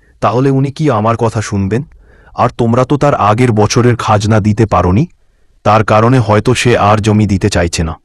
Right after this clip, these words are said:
এখন আমি যদি গিয়ে বলি, তাহলে সে কি আমার কথা রাখবে? তারপরেও না হয় তোমাদের কথা ভেবে আমি গিয়ে বললাম,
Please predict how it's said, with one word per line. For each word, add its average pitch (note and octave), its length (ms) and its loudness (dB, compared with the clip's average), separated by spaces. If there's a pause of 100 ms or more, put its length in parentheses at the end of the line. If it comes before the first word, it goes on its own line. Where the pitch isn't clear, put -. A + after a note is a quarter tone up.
(500)
এখন C#3 300 2
আমি C3+ 180 4
যদি C#3 220 2
গিয়ে B2+ 200 2
বলি, A2 360 0 (200)
তাহলে B2+ 320 2
সে C3 180 -2
কি C#3+ 200 0
আমার A2 320 2
কথা F#2+ 280 -2
রাখবে? F2 360 -6 (560)
তারপরেও C#3+ 420 2
না A2+ 220 2
হয় C3 180 2
তোমাদের A2 460 0
কথা A2+ 280 0
ভেবে G#2 280 2
আমি A2 340 -2
গিয়ে G#2+ 180 2
বললাম, E2 400 -2